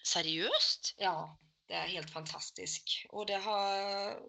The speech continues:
Speaker 2: og det har bare spredd seg. Og det er jo alt fra familietrening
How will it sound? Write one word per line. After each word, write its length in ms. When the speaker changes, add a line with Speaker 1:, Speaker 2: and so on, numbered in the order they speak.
Speaker 2:
og 100
det 80
har 80
bare 140
spredd 320
seg. 320
Og 100
det 140
er 180
jo 220
alt 360
fra 200
familietrening 1400